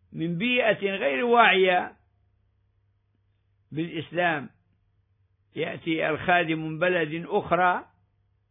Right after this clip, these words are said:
لا يصلي ولا يعرف أحكام الوضوء والغسل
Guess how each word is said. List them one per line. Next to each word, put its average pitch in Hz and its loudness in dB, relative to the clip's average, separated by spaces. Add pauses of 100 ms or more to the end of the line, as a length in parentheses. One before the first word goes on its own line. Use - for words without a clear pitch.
(600)
لا 147 -2
يصلي 165 -2 (1300)
ولا 170 0
يعرف 202 4
أحكام 202 -2
الوضوء 196 -2
والغسل 196 2